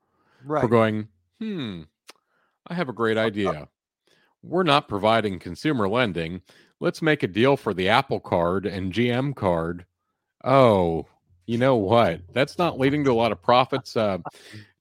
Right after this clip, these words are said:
Speaker 2: turns out that it takes a lot more investment and, and people to deal with all of this. Uh,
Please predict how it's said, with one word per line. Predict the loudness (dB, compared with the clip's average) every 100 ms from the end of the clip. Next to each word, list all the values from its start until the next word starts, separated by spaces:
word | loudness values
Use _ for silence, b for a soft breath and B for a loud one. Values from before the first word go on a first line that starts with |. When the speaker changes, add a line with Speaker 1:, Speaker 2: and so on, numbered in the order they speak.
| -16
Speaker 2:
turns | -8 -6 -4 -2
out | -2 -2
that | -6 -8
it | -6
takes | -6 -6
a | -4
lot | -2 -2
more | -2 -2
investment | -2 -2 -2 -4 -6 -8 -8
and, | -12 -12
and | -10 -12 -6
people | -8 -6 -10
to | -8
deal | -4 0 2 2
with | -2 -2
all | -2 -2
of | -4 -6 -6
this. | -6 -6 -8
Uh, | -8 -4 -4 -4